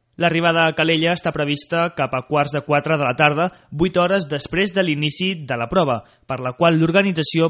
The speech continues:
posa a disposició dels nedadors un bus que els traslladarà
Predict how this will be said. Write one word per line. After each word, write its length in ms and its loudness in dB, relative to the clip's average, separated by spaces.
posa 400 0
a 160 -2
disposició 560 -4
dels 240 -4
nedadors 480 2
un 180 2
bus 300 0
que 80 -2
els 80 -6
traslladarà 640 0